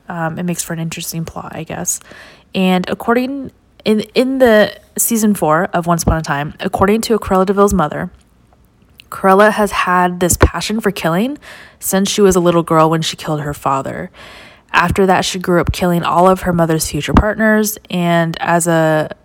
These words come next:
adult, as an adult, killed her mother and her mother's Dalmatians, making a fur coat out of the dogs,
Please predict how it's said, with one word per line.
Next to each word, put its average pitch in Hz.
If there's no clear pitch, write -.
adult, 202
as 185
an 175
adult, 180
killed 269
her 226
mother 185
and 190
her 196
mother's 175
Dalmatians, 156
making 165
a 156
fur 156
coat 156
out 156
of 147
the 151
dogs, -